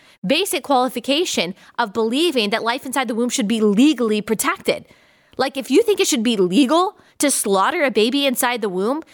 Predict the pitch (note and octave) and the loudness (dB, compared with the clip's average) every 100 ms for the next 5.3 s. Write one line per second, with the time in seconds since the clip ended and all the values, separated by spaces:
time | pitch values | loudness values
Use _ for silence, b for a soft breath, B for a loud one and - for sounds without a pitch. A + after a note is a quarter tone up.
0 | B F#4+ - C#5 - F4 F4 E4 D#4 - | B -2 0 -4 -2 -2 0 0 -2 -4
1 | C#4+ C4 A#3 A3+ C4 - - G#3 G3 - | -4 -2 -4 -2 -2 -2 -4 -4 -4 -4
2 | D#4+ C#4+ G#3+ G3+ F#3 - A#3 F3 D#3 A#3 | -2 0 0 0 -2 -4 -4 -4 -2 0
3 | D#4+ A3 G3 B B - G#3+ G3 - G3+ | 0 -2 -6 B B -8 -4 -4 -4 -2
4 | G3+ B3 A#3+ F3+ A3+ B3 F3+ E3+ F#3+ D#3+ | 2 2 0 -2 2 2 0 -2 -2 0
5 | E3 - - | -2 -4 -18